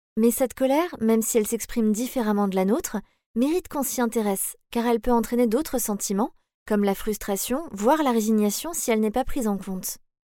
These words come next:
Et en plus, n'oublions pas qu'en médecine traditionnelle chinoise, tout est lié.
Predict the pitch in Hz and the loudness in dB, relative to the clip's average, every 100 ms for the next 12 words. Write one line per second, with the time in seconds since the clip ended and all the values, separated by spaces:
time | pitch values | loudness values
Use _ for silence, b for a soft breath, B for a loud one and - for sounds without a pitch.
0 | _ _ _ 240 208 196 190 311 370 - | _ _ _ 4 4 4 2 0 0 -2
1 | 233 226 196 202 196 330 370 247 202 - | 0 0 2 0 2 0 2 2 2 0
2 | 208 202 190 196 214 202 196 - 226 254 | -2 -2 -4 -2 0 0 0 0 2 2
3 | 285 - - - 381 370 294 202 | 2 -2 -6 -4 2 4 4 4